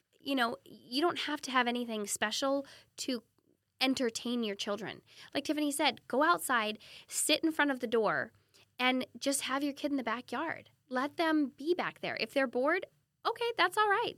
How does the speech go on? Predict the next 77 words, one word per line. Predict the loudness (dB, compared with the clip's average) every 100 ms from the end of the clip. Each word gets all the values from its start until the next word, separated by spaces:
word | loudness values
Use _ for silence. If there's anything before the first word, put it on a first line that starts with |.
| -2
They | -2
can | 0
be | 2 2
bored. | 2 2 0 0
Boredom | 4 4 4 0
is | 0 0
one | 0
of | 0
the | -2
best | -2 0 0 0
gifts | -2 -2 -4
you | -6
can | -6
give | -6 -6
children. | -8 -10 -12 -14 -16 -8
It | -6
truly | -4 -4 -2 -4
is. | -4 -12 -18 -18 -20 -6
And | 2
if | 2 2
you're | 0
inside, | 2 2 2 2 0
if | -6
it's | -8
hot | 4 8 6 6
and | -6
you |
don't | -4 -4
wanna | -4
be | -2
outside | 0 0 0 -2
nursing | -2 -6 -6
a | -6
baby, | -6 -6 -8 -10 _ -20 -20 -20 -14
you | -6
know, | -6 -6 _ _ _ -8
be | -4
okay | -4 -2 -2
with | 0 -2
having | -4 0 2
them | 2
in | 2 0
there. | -2 -8 _
Put | -6 0
some | 0
toys | 2 0 2
on |
the | 2
middle | 2 -2
of | -6
the |
floor, | -8 -4 -2
and | 0
if | -2
they | -2
don't | -2
play | -4 -2
with | -2 0
it, | -2
that's | -4 -4
okay. | -6 -2 -2
As | -2 -2
long | -2 0
as | 0
they're | -2
contained | -4 -6 -6 -8 -4 -4
and |
they | -4 -6
can't | -6 -6
be | -4
getting | -4 -4
into | -6 -8
trouble | -8 -6 -4 -2
or | -2
hurting | 0 0 -2
themselves | -4 0 0 -2 -4
or | -6